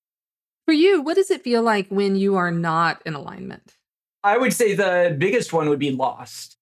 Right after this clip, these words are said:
Speaker 2: Lost mixed with, I would say, confusion, uh, depressed, no confidence, no self-worth.
Speaker 1: Do you have any kind of tried or true, um, ways that you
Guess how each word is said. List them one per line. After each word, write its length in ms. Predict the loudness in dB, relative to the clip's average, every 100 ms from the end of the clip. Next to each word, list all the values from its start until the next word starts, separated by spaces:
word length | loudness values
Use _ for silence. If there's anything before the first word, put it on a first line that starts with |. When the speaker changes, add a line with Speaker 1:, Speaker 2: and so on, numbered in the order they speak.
| _
Speaker 2:
Lost 600 | 2 2 2 0 -2 -2
mixed 260 | -2 -2 -2
with, 140 | -2 0
I 100 | 0
would 120 | 0
say, 180 | -2 -2
confusion, 1080 | -6 -6 -2 0 0 -2 -2 -2 -2 -6 -2
uh, 520 | 0 2 2 0 0
depressed, 1080 | -4 -10 -6 -2 -2 -2 -6 -14 -14 -18 -20 _ -6
no 220 | -2 -2
confidence, 520 | -2 -4 -2 -4 -4
no 100 | -6
self-worth. 720 | -2 -4 -2 -2 -2 -8 _ _ _ _ _ -2
Speaker 1:
Do 100 | 2
you 100 | 2
have 100 | 0
any 240 | 0 -2
kind 160 | -2 -4
of 60 |
tried 260 | 0 0 2
or 80 | 0
true, 640 | 2 2 4 4 2 -2 -6
um, 280 | -6 -6 -8 _
ways 540 | -12 0 4 4 2 0
that 100 | -2
you 320 | 0 0